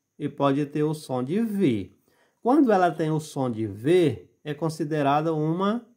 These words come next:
consoante. Quando ela tem um som de U, é considerada uma vogal.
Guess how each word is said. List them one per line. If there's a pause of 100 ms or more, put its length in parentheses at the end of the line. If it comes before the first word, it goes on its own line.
consoante. (520)
Quando
ela
tem
um
som
de
U, (140)
é
considerada (140)
uma
vogal.